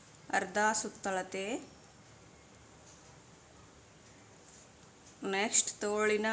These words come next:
ಇಳಿಜಾರು ಅಂದ್ರೆ ಸ್ಲೀವ್ಸ್ ಡೌನಿಂಗ್, ತೋಳಿನ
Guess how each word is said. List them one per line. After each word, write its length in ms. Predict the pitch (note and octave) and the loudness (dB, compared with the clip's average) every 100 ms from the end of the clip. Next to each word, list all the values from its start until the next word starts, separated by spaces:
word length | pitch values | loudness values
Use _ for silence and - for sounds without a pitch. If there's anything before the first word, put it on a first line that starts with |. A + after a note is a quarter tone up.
| - G#3 | -2 0
ಇಳಿಜಾರು 680 | G3+ G3+ G3+ G3 F#3+ F#3+ | 2 4 4 6 6 4
ಅಂದ್ರೆ 280 | G#3+ G3+ B3+ | 0 2 2
ಸ್ಲೀವ್ಸ್ 440 | - G#3 G#3+ G3+ | 2 4 2 2
ಡೌನಿಂಗ್, 600 | F#3+ F#3 F#3 F3+ G#3+ F#4 - - - - - - - - - - | 2 2 4 0 -2 -4 -8 -20 -20 -20 -20 -20 -20 -20 -20 -6
ತೋಳಿನ 380 | G#3+ A3 A3+ | -2 0 2